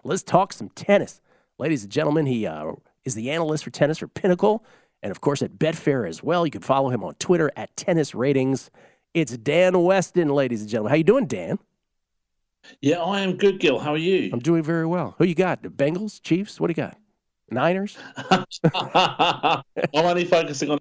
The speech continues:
Speaker 2: tennis right now. You know that.
Speaker 1: <laughs> I know, I know you are. Uh, he's like, "Niners? What are you talking about?" Um, okay.
Speaker 2: Yeah.
Speaker 1: It's Rybakina and Sabalenka in the ladies' final, and we have some men's semis tonight, uh, in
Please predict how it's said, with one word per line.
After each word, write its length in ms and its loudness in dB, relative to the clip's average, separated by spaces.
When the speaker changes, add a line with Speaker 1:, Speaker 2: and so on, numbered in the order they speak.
Speaker 2:
tennis 300 0
right 160 6
now. 140 2
You 140 0
know 160 0
that. 460 0
Speaker 1:
<laughs> 40 -14
I 200 -6
know, 100 -14
I 60 -8
know 40 -6
you 100 -16
are. 160 -18
Uh, 300 0
he's 220 -4
like, 220 -8
"Niners? 420 -2
What 120 -2
are 20 0
you 80 -2
talking 320 -2
about?" 220 -14
Um, 560 0
okay. 480 2
Speaker 2:
Yeah. 80 2
Speaker 1:
It's 120 -2
Rybakina 720 2
and 80 0
Sabalenka 600 2
in 120 2
the 80 -2
ladies' 420 0
final, 400 0
and 80 -2
we 120 0
have 240 0
some 240 -4
men's 340 0
semis 580 -2
tonight, 440 -2
uh, 300 -4
in 380 2